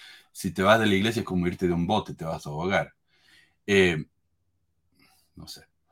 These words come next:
Y, y lo que iba a decir yo, por ejemplo, tenemos el tema de Ted Bundy.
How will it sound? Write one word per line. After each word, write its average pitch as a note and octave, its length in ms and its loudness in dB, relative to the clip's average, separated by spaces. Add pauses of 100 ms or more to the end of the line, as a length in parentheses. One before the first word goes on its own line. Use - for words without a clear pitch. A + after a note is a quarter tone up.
(540)
Y, E3+ 260 10
y F#3 40 12
lo F#3 120 12
que G#3+ 100 6
iba C#4+ 160 10
a B3+ 100 8
decir D3+ 280 6
yo, A#2+ 200 6
por B2 140 2
ejemplo, E3+ 260 8
tenemos G3 280 6
el D#3+ 60 2
tema F3+ 220 8
de A#2+ 100 4
Ted A#2+ 200 2
Bundy. F2+ 340 -8